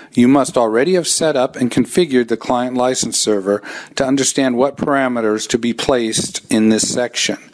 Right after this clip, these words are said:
This module assumes that you have that information. Here we look at a configuration of a client license server.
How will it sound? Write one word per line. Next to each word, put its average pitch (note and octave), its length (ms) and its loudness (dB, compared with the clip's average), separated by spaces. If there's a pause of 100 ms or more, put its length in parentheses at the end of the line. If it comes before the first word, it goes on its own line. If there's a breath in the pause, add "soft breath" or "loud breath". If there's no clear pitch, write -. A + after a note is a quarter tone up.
(640 loud breath)
This C3+ 220 0
module C3 520 2
assumes A2+ 640 0
that A2+ 120 0
you A2 240 4
have G#2+ 320 0
that G2+ 200 0
information. G#2 840 -2 (800 loud breath)
Here E3 320 2
we F3+ 120 0
look D#3 220 0
at F3 80 0
a D#3 40 -10
configuration D3 880 0
of C3+ 100 0
a C#3+ 60 0
client B2 400 -2
license C3+ 460 0
server. F2 500 -4